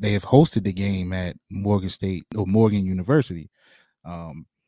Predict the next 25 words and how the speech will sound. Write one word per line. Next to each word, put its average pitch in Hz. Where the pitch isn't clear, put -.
just 107
because 95
it 87
draws 90
that 90
type 85
of -
crowd. 85
That's 85
just -
how 78
big 85
this, 82
this, 80
this 82
rivalry 80
is. -
Um, 73
but 98
unfortunately, 90
this 110
time, 78
um, 76
this 131
game, 76